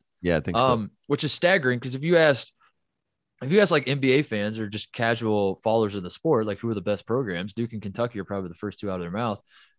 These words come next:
Speaker 2: And Kentucky's won one national championship with John Calipari, which, you know, like, they've, they've had a lot of great tournament success. They've won a lot of games. I'm not saying it's, he's, he's been a failure at Kentucky by any stretch of imagination, but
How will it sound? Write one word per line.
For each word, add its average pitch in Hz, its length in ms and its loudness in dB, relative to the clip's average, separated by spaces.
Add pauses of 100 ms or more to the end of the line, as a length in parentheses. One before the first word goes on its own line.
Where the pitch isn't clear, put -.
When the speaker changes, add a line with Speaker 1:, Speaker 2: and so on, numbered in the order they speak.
(120)
Speaker 2:
And 104 360 0 (600)
Kentucky's 131 480 -2
won 113 220 -2
one 107 160 -2
national 107 340 -4
championship 92 640 -8
with 85 140 -16
John 85 220 -8
Calipari, 78 640 -10
which, - 380 -8
you 110 100 -8
know, 87 160 -6
like, 95 220 -8
they've, 92 180 -8
they've 95 160 -6
had 104 140 -6
a 95 40 -6
lot 95 180 -4
of 87 60 -8
great 95 220 -6
tournament 92 320 -6
success. 87 440 -8
They've 92 140 -8
won 92 300 -8
a 90 120 -8
lot 92 200 -4
of 87 120 -16
games. 87 440 -10 (340)
I'm 98 100 -10
not 101 180 -4
saying 98 260 -4
it's, - 260 -10
he's, 101 220 -14
he's 98 220 -12
been 92 160 -8
a 85 40 -10
failure 98 380 -6
at 107 80 -6
Kentucky 113 340 -6
by 113 140 0
any 127 100 -4
stretch 139 260 -4
of 135 60 -6
imagination, 143 500 -4
but 113 300 2